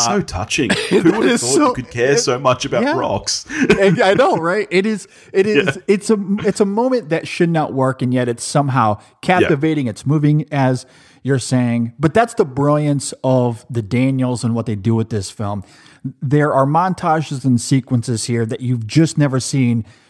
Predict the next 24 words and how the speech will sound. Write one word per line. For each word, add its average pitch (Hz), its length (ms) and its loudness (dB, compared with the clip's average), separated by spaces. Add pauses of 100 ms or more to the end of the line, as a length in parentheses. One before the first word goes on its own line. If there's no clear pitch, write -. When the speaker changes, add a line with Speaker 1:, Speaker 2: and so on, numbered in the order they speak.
(120)
Speaker 2:
before 120 320 2
in 110 140 -2
cinema, 139 500 0 (280)
and 131 120 -2
oftentimes 143 960 0
it's 127 240 -4 (300)
not 185 160 0
only 160 340 4
innovative 131 640 0
in 117 140 0
terms 120 460 2
of 104 180 -8
craft 139 480 0
and 107 220 -6
editing, 139 420 2 (300)
but 156 100 0
Speaker 1:
Mm-hmm. - 100 -4
Speaker 2:
somehow 170 400 0
they're 131 280 0
able 135 300 0
to 127 200 -2
tonally 156 720 -2
render 117 380 0
levity 170 640 0